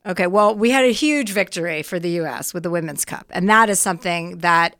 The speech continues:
I could watch over and over and over again. Even though I don't understand soccer,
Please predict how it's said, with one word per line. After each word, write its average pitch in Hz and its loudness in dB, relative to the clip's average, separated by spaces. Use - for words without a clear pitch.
I 175 4
could 170 -6
watch 170 -2
over 185 2
and 190 -4
over 165 0
and 165 -4
over 170 -2
again. 165 -2
Even 202 -4
though 185 0
I 170 2
don't 180 2
understand 190 0
soccer, 208 2